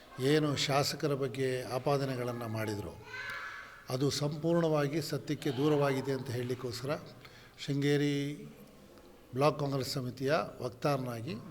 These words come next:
ನಾನು ಈ ವೇದಿಕೆಯನ್ನು ಬಳಸ್ಕೊಳ್ತಾ ಇದ್ದೇನೆ. ಮೊದಲನೇದಾಗಿ, ಶೃಂಗೇರಿ ಶಾಸಕರು ಈ ಹಿಂದಿನ ಎಲ್ಲ ಶಾಸಕರುಗಳಿಗಿಂತ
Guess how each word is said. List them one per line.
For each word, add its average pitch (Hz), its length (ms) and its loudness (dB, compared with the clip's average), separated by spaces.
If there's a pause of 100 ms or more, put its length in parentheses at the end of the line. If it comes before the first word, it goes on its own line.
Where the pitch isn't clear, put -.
ನಾನು 127 480 -6
ಈ 127 100 -2
ವೇದಿಕೆಯನ್ನು 120 480 -4
ಬಳಸ್ಕೊಳ್ತಾ 104 540 -8
ಇದ್ದೇನೆ. 87 320 -14 (1080)
ಮೊದಲನೇದಾಗಿ, 180 1000 6 (560)
ಶೃಂಗೇರಿ 185 420 8
ಶಾಸಕರು 175 920 2 (680)
ಈ 165 180 6
ಹಿಂದಿನ 175 320 4
ಎಲ್ಲ 170 380 6
ಶಾಸಕರುಗಳಿಗಿಂತ 151 1000 2